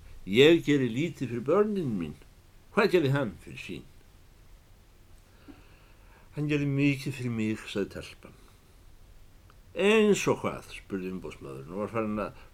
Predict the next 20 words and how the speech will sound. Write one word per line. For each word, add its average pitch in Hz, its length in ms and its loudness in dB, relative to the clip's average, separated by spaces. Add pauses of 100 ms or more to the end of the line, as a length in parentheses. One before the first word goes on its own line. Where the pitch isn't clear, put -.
púðra 131 480 4 (460)
í 107 200 -6 (680)
gríð 127 380 4
og 120 100 6
ergi. - 320 -2 (3500)
Telpan 143 320 -4
sagði: 73 280 -12 (2000)
Ég 131 160 2
man 139 540 2
einu 131 200 0
sinni 120 200 -4
við 107 160 -8
kirkju. - 480 -10 (2250)
Það 175 140 -2
voru 190 200 8
ósköpin 165 760 -2
öll 165 160 0
af 160 100 4
ókunnugum 147 540 2
hundum 127 420 2